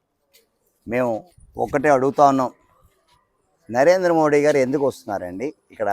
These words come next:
విజయవాడ పశ్చిమకు వస్తున్నారు అని చెప్పి చెప్తా ఉన్నారు. ఏం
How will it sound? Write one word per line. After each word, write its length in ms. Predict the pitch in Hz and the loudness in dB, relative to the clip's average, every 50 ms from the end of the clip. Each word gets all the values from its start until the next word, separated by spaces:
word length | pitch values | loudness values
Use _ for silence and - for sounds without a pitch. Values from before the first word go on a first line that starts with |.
| 98 92 | -4 -6
విజయవాడ 400 | 98 95 117 131 127 123 120 117 110 107 104 - _ _ _ _ _ _ _ _ - - 123 | -6 -4 -2 0 0 0 0 -2 -2 -4 -4 -8 _ _ _ _ _ _ _ _ -4 0 0
పశ్చిమకు 380 | 120 - - 170 156 156 135 135 123 | 0 0 -2 -4 -4 -2 -2 -2 -2
వస్తున్నారు 400 | - - - 127 123 120 120 131 | -4 -6 -6 -4 -2 0 0 -2
అని 100 | 131 113 113 | -2 -4 -6
చెప్పి 220 | 104 - 135 127 - | -8 -8 -10 -12 -12
చెప్తా 240 | - - _ - 98 90 | -14 -14 _ -8 -8 -8
ఉన్నారు. 240 | 87 80 - - - - _ _ _ 147 - _ _ _ _ - - _ _ _ _ _ _ - 113 123 139 | -10 -12 -20 -20 -20 -20 _ _ _ -20 -20 _ _ _ _ -20 -20 _ _ _ _ _ _ -8 -4 -2 -2
ఏం 100 | 151 | -2